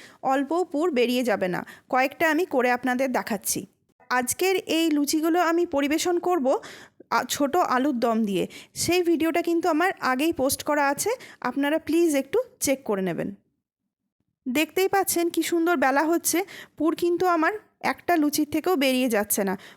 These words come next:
খুব সুন্দর হবে, বাড়িতে অবশ্যই একদিন ট্রাই করবেন।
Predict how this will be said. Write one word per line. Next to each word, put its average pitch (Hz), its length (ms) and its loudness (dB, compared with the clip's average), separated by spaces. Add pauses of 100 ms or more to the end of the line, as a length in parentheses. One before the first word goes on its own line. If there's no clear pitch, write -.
খুব 370 180 0
সুন্দর 320 400 0
হবে, 330 240 0
বাড়িতে 277 360 0
অবশ্যই 302 420 0
একদিন 330 340 0 (280)
ট্রাই 254 220 2
করবেন। 185 420 -2